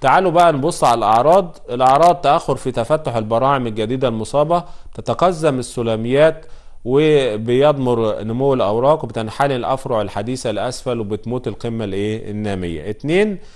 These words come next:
تلتف الأوراق لأسفل وبتصبح هشة، وبتحول لونها إلى اللون الأصفر الذهبي أو الأحمر،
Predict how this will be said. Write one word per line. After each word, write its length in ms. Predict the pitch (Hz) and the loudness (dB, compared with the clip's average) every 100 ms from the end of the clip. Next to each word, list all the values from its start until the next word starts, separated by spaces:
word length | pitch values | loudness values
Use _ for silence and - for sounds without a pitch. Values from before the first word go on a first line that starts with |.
| - - | -18 -4
تلتف 420 | 131 - 202 208 | -4 2 0 2
الأوراق 440 | 147 117 139 170 135 | 2 4 2 0 0
لأسفل 400 | 147 156 151 123 | -2 0 -2 0
وبتصبح 800 | 131 160 - 170 156 123 107 143 | -2 -4 -6 -6 -4 -4 -4 -4
هشة، 260 | 156 139 113 | -4 -2 -2
وبتحول 520 | 110 107 143 143 123 | -2 -2 0 2 2
لونها 220 | 143 131 | -2 -2
إلى 120 | 113 | -2
اللون 260 | 110 127 139 | -2 -2 -4
الأصفر 500 | 110 147 151 156 117 | -2 -4 -2 0 0
الذهبي 560 | 104 123 147 143 131 | -2 -2 -2 -2 -2
أو 140 | 113 123 | 0 0
الأحمر، 520 | 107 160 165 170 | 0 -2 -2 -4